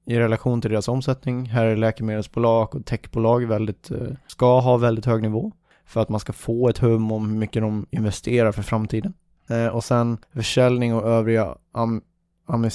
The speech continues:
administrationskostnader, kvoten, så försälj-, försäljningskostnader, andra kostnader och administ-, administrationskostnader delat med, delat med omsättningen.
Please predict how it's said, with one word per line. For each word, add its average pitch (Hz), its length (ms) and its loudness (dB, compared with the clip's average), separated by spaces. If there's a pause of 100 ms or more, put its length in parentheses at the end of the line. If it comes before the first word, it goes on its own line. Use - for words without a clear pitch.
(160)
administrationskostnader, 113 1080 -4 (240)
kvoten, 139 640 0
så 110 160 -8
försälj-, 113 440 0 (360)
försäljningskostnader, 120 1080 -2
andra 110 260 -2
kostnader 107 380 -2
och 101 160 -6
administ-, 123 400 -2 (180)
administrationskostnader 113 1040 -2
delat 98 260 -4
med, 95 240 -8 (300)
delat 107 260 -4
med 110 120 -8
omsättningen. 127 760 -2